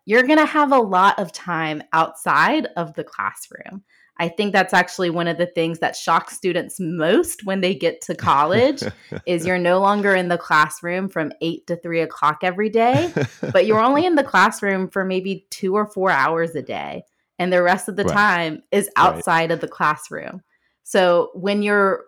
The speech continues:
Speaker 1: making that activities list, when we're reviewing that activities list, we're getting a sense of how you're spending your time so we can better understand how you're gonna spend your time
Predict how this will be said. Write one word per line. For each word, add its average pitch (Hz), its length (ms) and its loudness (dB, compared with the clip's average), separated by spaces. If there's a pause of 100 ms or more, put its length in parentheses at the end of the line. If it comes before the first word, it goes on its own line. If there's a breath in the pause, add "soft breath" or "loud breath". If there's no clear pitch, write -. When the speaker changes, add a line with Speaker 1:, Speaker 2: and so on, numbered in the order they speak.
Speaker 1:
making 208 360 -4
that 190 160 -2
activities 170 640 -4
list, 170 340 -6
when 160 160 -6
we're 165 100 -2
reviewing 160 540 -4
that 151 140 -4
activities 165 640 -6
list, 151 480 -8
we're 208 140 -2
getting 233 280 -2
a 240 80 -2
sense 208 320 -8
of 180 100 -8
how - 260 -4
you're 196 180 -4
spending 180 360 -8
your 170 140 -6
time 185 540 -6
so - 200 -6
we 220 160 -4
can 247 180 -4
better 190 260 -4
understand 170 580 -6
how - 280 -2
you're 208 180 0
gonna 190 180 -6
spend 160 300 -10
your 156 100 -6
time 160 500 -4